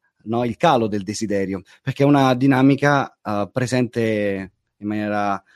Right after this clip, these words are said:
molto importante tante volte all'interno della vita di coppia, eh, specialmente magari in coppie, come dicevi anche tu all'inizio, no, dove hanno, hanno continuato,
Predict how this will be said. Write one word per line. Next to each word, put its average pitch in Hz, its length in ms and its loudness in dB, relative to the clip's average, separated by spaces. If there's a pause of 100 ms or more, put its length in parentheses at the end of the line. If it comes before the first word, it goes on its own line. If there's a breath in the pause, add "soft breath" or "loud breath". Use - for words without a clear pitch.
(160)
molto 156 240 -2
importante 139 420 -2
tante 104 220 -2
volte 107 260 0
all'interno 104 420 -2
della 101 300 0
vita 101 180 -4
di 101 100 -2
coppia, 104 460 -4 (400 loud breath)
eh, 101 300 -6
specialmente 113 480 -2
magari 120 200 4
in 120 80 4
coppie, 139 380 2
come 117 160 2
dicevi 123 220 2
anche 123 220 2
tu 123 160 2
all'inizio, 117 580 4
no, 120 240 4
dove 110 480 2
hanno, 113 540 0 (640)
hanno 104 840 0
continuato, 127 840 2